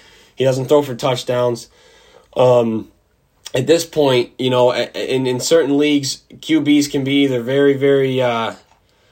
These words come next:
I mean, the stats can be very, very high and they can be very, very low. Um, you either got guys,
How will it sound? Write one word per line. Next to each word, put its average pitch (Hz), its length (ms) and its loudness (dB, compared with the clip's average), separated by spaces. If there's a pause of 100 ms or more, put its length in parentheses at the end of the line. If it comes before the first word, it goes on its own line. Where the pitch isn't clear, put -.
(180)
I 127 60 -6
mean, 139 140 0
the 135 80 0
stats 147 420 -2
can 139 140 -2
be 135 120 -4
very, 143 320 2
very 139 320 0
high 139 280 -2
and 147 100 -2
they 135 80 -4
can 123 140 -8
be 127 80 -8
very, 139 180 0
very 127 180 -2
low. 117 500 -2
Um, 113 340 -2
you 120 140 -6
either 135 220 -2
got 127 320 0
guys, 131 420 -6